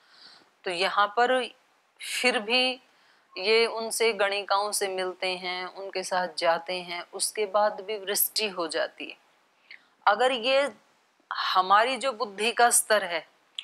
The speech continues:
इस स्तर की यदि ये बातें होती तो निश्चित रूप से इनको गुस्सा आना चाहिए था। उन महिलाओं को देख करके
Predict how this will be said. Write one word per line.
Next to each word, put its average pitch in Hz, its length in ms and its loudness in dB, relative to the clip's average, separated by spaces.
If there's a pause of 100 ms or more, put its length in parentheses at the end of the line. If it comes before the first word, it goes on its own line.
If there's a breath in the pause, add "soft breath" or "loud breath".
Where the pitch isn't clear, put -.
(180)
इस - 240 2
स्तर 233 360 2
की 247 220 -2
यदि 226 180 -2
ये 226 180 2
बातें 196 420 -2
होती 185 480 -6 (680 loud breath)
तो 190 80 2
निश्चित 214 540 -2
रूप 233 220 0
से 240 240 0
इनको 220 360 -4
गुस्सा 214 380 2
आना 196 360 -2
चाहिए 151 440 -6
था। - 300 -6 (1500 soft breath)
उन 175 160 -6
महिलाओं 170 480 0
को 185 120 -4
देख 170 320 -4
करके 160 380 -2